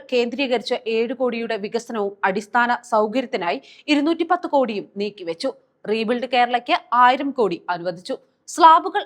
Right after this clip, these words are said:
അൻപത് ശതമാനം വർദ്ധിപ്പിച്ചു. ഇതിലൂടെ നൂറ് കോടി രൂപയുടെ അധിക വരുമാനം സർക്കാർ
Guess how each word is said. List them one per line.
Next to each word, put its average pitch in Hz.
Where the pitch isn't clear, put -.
അൻപത് 247
ശതമാനം 262
വർദ്ധിപ്പിച്ചു. 180
ഇതിലൂടെ 214
നൂറ് 240
കോടി 269
രൂപയുടെ 269
അധിക 226
വരുമാനം 269
സർക്കാർ 285